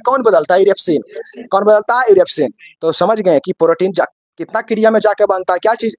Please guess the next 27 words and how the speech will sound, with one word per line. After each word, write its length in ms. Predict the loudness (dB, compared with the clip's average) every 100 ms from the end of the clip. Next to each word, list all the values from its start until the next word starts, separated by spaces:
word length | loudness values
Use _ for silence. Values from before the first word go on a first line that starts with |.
| -4
amino 340 | 2 2 2
अम्ल। 260 | 0 -2 -10 -14 _ _ _ _ _ _
क्या 120 | -2
बनता 360 | -2 0 0 0
है? 120 | -2 -6 -10 -4
amino 200 | 0 2
अम्ल। 180 | 0 -2 -6 -8
ठीक 160 | -2
है, 100 | -2 -2 -6 -6
तो 60 |
देखिए, 280 | -2 2 0 0 -4
एक 80 | 0
बार 160 | 0 0
फिर 120 | 0
से 100 | 2
वहां 180 | 0 -2
शुरू 280 | -2 -2
से 140 | 2 0
चलते 360 | 2 0 0
हैं 160 | 0 0
तो 120 | -2
समझ 240 | -2 -2 0
में 100 | 0
आ 40 |
जाएगा। 220 | -2 -6 -14 _ _ _ _ _ -6
पता 200 | -4 -2
होगा 200 | 0